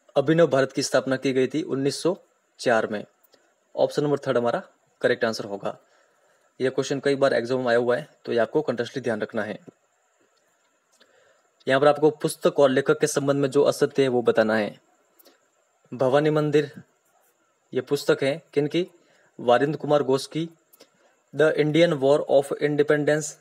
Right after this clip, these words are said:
वी डी सावरकर की पुस्तक है। यंग इंडिया, गांधी जी की पुस्तक है। मैं नास्तिक क्यों, सुखदेव की पुस्तक है। तो इनमें से कौन सी असत्य है वो आपको बताना है। तो देखिए, मैं नास्तिक क्यों हूँ,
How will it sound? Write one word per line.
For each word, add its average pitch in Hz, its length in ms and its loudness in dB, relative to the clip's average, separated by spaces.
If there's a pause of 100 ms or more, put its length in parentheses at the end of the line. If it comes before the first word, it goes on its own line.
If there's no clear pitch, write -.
(120)
वी 131 140 0
डी 139 60 -2
सावरकर 139 380 2
की 143 100 -8
पुस्तक 139 320 -4
है। 160 160 -4 (600)
यंग 147 240 2
इंडिया, 147 220 4
गांधी 139 260 0
जी 139 100 -6
की 147 100 -4
पुस्तक 143 400 -4
है। 151 180 -2 (920)
मैं 135 140 2
नास्तिक 135 440 -2
क्यों, 156 340 -2
सुखदेव 143 360 -2
की 135 120 -8
पुस्तक 117 320 -6
है। 107 120 -2 (840)
तो - 80 -6
इनमें 147 180 0
से 147 120 -2
कौन 156 220 0
सी 165 320 -2 (100)
असत्य 143 340 0
है 135 40 4
वो 123 100 4
आपको 120 200 -2
बताना 110 300 -2
है। 104 180 -10 (1700)
तो 131 80 -2
देखिए, 160 360 4 (140)
मैं 139 200 0
नास्तिक 139 480 -2
क्यों 147 200 -2
हूँ, 110 160 -10